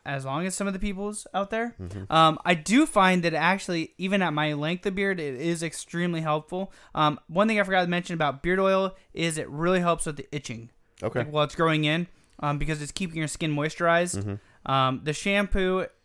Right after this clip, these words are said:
Speaker 1: getting everything off the skin, um, actually helps more of your, uh,
Speaker 2: So this is a dumb
Speaker 1: pores, though.
Speaker 2: question, but is there only a shampoo, <laughs> not a conditioner?
Speaker 1: There's no conditioner.
Speaker 2: Okay.
Speaker 1: Not that they have anyway. So I mean, I'm sure somebody makes a beard conditioner, but
Speaker 2: I mean, you're sort of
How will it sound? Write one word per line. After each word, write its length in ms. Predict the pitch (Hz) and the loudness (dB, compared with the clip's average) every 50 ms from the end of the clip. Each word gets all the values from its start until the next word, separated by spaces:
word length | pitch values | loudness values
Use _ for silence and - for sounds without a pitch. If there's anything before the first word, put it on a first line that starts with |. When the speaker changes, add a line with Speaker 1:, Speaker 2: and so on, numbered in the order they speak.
| _ 151 | _ -6
Speaker 1:
getting 240 | - 175 170 180 180 | -6 -4 -2 -2 -2
everything 260 | 175 165 160 160 156 - | -2 -2 -4 -4 -6 -6
off 280 | - 139 156 180 175 - | -4 -2 -2 -2 -2 -4
the 100 | 196 190 | -4 -4
skin, 500 | - - - 202 202 196 196 196 196 190 - - _ _ _ _ _ - | -4 -4 -2 -2 0 0 0 -2 -4 -6 -10 -18 _ _ _ _ _ -6
um, 640 | 135 135 131 131 127 127 127 127 127 127 127 127 - - | -2 0 0 0 0 0 0 0 -2 -2 -4 -4 -6 -8
actually 340 | - 135 143 156 - - 156 | -6 -4 -4 -4 -4 -6 -4
helps 260 | 151 151 - - - - | -4 -4 -4 -4 -8 -10
more 720 | - 139 139 139 139 139 143 139 143 143 143 143 143 147 143 | -10 -8 -8 -6 -4 -4 -2 -2 -2 -2 0 0 0 0 -2
of 120 | 135 135 | -4 -4
your, 280 | 139 139 135 131 135 135 - _ _ - | -4 -4 -4 -6 -8 -10 -16 _ _ -10
uh, 360 | 127 135 131 120 113 113 - - - - - _ - - - - | -8 -6 -4 -4 -6 -6 -8 -10 -14 -16 -18 _ -20 -20 -18 -6
Speaker 2:
So 120 | - 104 | -2 -2
this 120 | 101 107 | -2 0
is 60 | - 107 | 0 2
a 40 | |
dumb 80 | 107 - | 6 6
Speaker 1:
pores, 240 | 196 190 190 190 180 | 8 6 6 6 6
though. 100 | 101 92 | 6 6
Speaker 2:
question, 260 | 170 165 95 90 90 | 6 4 2 0 0
but 160 | 85 87 - | 0 0 0
is 120 | - 92 90 | 0 0 0
there 180 | 104 95 - | 0 0 2
only 300 | - 90 90 90 95 95 | 0 0 0 2 2 0
a 60 | 92 | 0
shampoo, 380 | - - - 90 87 - 95 92 | 0 -2 -4 -4 -4 -2 -4 -2
<laughs> 20 | |
not 160 | 87 90 98 - | -2 0 0 0
a 60 | 127 | 0
conditioner? 580 | - 110 101 87 92 90 - - 101 95 92 - _ _ _ _ _ - | 0 -2 -2 -2 -4 -6 -6 -8 -8 -8 -10 -12 _ _ _ _ _ -14
Speaker 1:
There's 180 | - 143 139 | -14 -12 -10
no 100 | 143 135 | -8 -10
conditioner. 440 | 127 - 139 - - - - - - - | -10 -10 -14 -16 -16 -18 -18 -16 -12 -12
Speaker 2:
Okay. 200 | 76 - - - - - _ _ _ _ | -10 -10 -10 -14 -14 -16 _ _ _ _
Speaker 1:
Not 160 | 143 143 139 - | -6 -6 -6 -6
that 140 | 127 120 | -10 -10
they 100 | 113 127 | -8 -8
have 220 | 120 - 107 98 110 | -8 -8 -10 -10 -12
anyway. 260 | 127 127 123 - 143 | -14 -16 -16 -16 -14
So 100 | - 143 | -12 -10
I 60 | 135 | -8
mean, 100 | 131 123 | -8 -6
I'm 140 | 123 123 127 | -6 -8 -8
sure 180 | - - 139 131 | -8 -10 -10 -10
somebody 240 | - - 120 120 | -10 -10 -10 -10
makes 160 | 120 120 123 - | -10 -10 -12 -14
a 60 | 117 | -16
beard 300 | 113 - 117 110 101 - | -14 -14 -14 -14 -14 -16
conditioner, 560 | - 135 - - - - - 107 - - - _ | -18 -18 -18 -18 -20 -20 -20 -20 -20 -20 -20 _
but 120 | - - - | -18 -12 -6
Speaker 2:
I 60 | 104 | -4
mean, 100 | 104 101 | -2 0
you're 100 | 95 95 | 0 -2
sort 220 | - - 101 98 | 0 0 0 0
of 160 | 92 82 - | 0 -2 -4